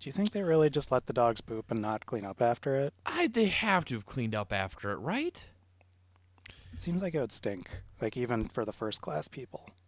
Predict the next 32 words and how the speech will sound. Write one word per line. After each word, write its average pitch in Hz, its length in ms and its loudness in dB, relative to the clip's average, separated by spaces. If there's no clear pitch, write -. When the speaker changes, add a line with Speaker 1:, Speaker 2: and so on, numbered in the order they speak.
Speaker 2:
'Cause - 120 -4
they're 294 80 4
not 427 240 6
that 208 280 6
far 196 240 8
away. 147 480 4
Like, 170 200 6
it's - 140 2
not 269 220 12
like, 208 360 10
it's - 160 4
not 302 120 8
like 202 160 8
Rose 127 440 6
is 107 140 0
a 107 60 2
long 113 460 8
ways 107 260 2
away. 98 320 2
Like, 101 200 2
she's 180 320 0
Speaker 1:
Yeah. 156 220 10
Speaker 2:
just, 117 220 10
like, 131 200 6
fifteen 151 640 2
feet 127 300 0
away. 107 500 2
Speaker 1:
Like, 147 240 2
assuming 208 520 8
that, 151 140 10
you 143 80 4
know, 120 320 2